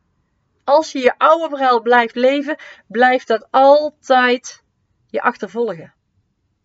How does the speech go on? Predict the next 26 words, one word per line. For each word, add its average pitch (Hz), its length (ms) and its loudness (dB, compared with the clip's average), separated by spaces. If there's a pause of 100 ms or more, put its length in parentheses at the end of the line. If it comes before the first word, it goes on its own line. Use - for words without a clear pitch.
(640)
En 226 200 -2
wie 269 160 0
wil 277 140 0
je 269 120 -2
nou 254 180 -2
echt 262 220 -4
zijn? 185 220 0
Wil 269 160 -2
je 294 120 -4
nog 262 140 -4
steeds 294 320 -2
diegene 269 420 -2
zijn 254 240 0
die 254 120 -8
niet 285 160 -6
sportief 262 400 -4
is? 320 360 -16 (400)
Wil 254 160 0
je 285 120 0
nog 262 140 -6
steeds 302 280 -2
die 262 120 -2
niet 285 280 -6
sportieve 247 520 -6
ik - 200 -6
zijn? 285 380 -4